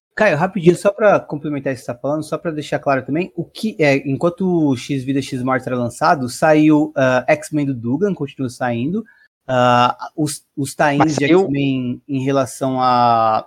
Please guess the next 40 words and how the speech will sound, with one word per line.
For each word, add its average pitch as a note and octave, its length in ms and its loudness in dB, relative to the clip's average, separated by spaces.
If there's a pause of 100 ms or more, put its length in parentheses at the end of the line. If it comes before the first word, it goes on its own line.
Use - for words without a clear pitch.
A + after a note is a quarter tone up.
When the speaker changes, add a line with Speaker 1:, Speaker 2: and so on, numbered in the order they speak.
(200)
Speaker 1:
Devil's C#3+ 420 0
Reign, D3 320 -2
um C#3+ 140 0
evento B2+ 380 -4
de A#2 180 -10
Demolidor A#2+ 420 -4
que - 60 -20
tava A#2+ 180 0
tendo, E3+ 380 -6 (300)
algumas A3 380 4
edições G3+ 360 0
atrasadas E3 440 0
de C#3+ 60 -2
Novos C#3+ 280 -2
Mutantes, C#3+ 680 -2 (360)
e A#3 340 4
esses F#3 420 0
one-shots D#3 680 2
anual, C3+ 680 4
o, A#2 320 -4
o, A#2+ 380 -4
Speaker 2:
É. C3 100 4
Speaker 1:
esse, - 300 -12
essa C3 200 -8
que - 60 -20
você C#3 120 -12
citou, C3 440 -6 (320)
foram E3 220 4
Speaker 2:
Mas D3+ 160 4
Speaker 1:
algumas F3 60 2
Speaker 2:
só F#3 80 4
um - 40 4
Speaker 1:
coisas - 160 0
que - 60 -20
Speaker 2:
ponto. E3 180 2
Speaker 1:
saíram, B2+ 280 -2
né? A#2+ 140 -8 (220)
Speaker 2:
Mas, D3 240 2
no F3 160 6
geral, E3+ 600 4